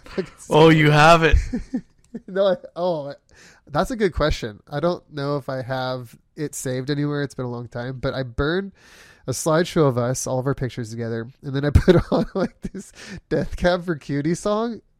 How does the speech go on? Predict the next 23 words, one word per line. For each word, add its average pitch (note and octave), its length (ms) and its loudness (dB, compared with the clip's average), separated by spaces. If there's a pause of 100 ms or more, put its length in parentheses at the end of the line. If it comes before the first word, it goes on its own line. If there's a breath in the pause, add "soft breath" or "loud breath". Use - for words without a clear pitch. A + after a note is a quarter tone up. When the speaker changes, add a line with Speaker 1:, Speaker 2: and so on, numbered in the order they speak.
(260)
Speaker 1:
called, C#3+ 300 -2
like, C#3 160 -2
Little C#3 280 -2
Wanderer D3 800 -4
or C3+ 60 -14
something D3+ 300 -6
like C#3 200 -6
that. C3+ 280 0
It C3+ 60 -4
was C3 220 -8 (920)
on D3 220 -8
it, G3+ 320 -2
and D#3 160 -4
I C3+ 80 0
burned C#3+ 420 0
it. G#3+ 240 2
I C#3+ 80 -6
took D#3+ 220 -8
it E3 80 -18
to F#3 100 -6
the E3+ 80 -6
storage D3+ 460 -8
unit. F3 340 -6